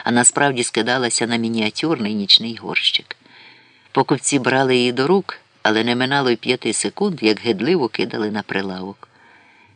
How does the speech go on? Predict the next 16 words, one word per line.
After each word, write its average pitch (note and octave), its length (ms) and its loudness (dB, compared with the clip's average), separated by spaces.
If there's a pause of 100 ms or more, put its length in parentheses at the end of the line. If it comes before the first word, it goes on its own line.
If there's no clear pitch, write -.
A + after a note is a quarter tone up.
(400)
І C#3 100 -8
тут A3 220 -2
мені D#3 220 2
стало C#3+ 340 -2
шкода G2+ 420 -4
її. - 400 -16 (920)
Ця - 140 -2
химерна A3 500 4
турка G#3 380 0
нагадала F#3 460 2
мені F3 260 2
бідного, F3+ 560 0
бездомного D#3 800 2
пса, D#3+ 360 0
до C3+ 100 0
якого C3+ 540 2